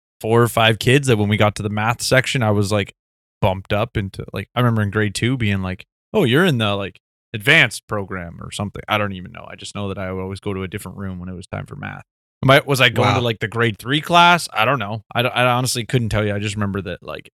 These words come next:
Speaker 1: even at an early age, I was
Speaker 2: Probably.
Speaker 1: doing strong in math.
Speaker 2: Yeah, no, that's good. That's good. Uh, I think about, uh, shout out to, uh,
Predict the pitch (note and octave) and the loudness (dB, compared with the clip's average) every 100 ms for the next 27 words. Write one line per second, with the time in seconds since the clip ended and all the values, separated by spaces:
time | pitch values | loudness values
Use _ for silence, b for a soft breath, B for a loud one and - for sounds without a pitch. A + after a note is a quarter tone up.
0 | - B2 - A2 G#2+ A2 G#2+ G#2 G2 B2+ | -8 -6 -4 -4 -2 -2 0 0 0 2
1 | A2+ G2 G2+ E3 F#3+ - - A#1 - - | 0 -2 -2 -2 -4 -10 -10 -12 -16 -18
2 | - - - _ - D#3 D#3+ F3 E3+ - | -16 -16 -18 _ -2 0 2 2 0 4
3 | F3+ D3+ C3+ C#3+ C#3+ B2 B2 C3 C3+ B2+ | 4 6 4 2 0 0 -2 -2 -4 -6
4 | - C3+ B2 B2 A#2 - - G#2 G2+ G2 | -6 -6 -2 -2 -2 -4 -8 -6 -4 -4
5 | F#2+ G2 B2 A2 A#2 G#2 G#2 - G2 G2 | -4 -2 0 -2 -4 -6 -6 -8 -8 -8
6 | G2 | -12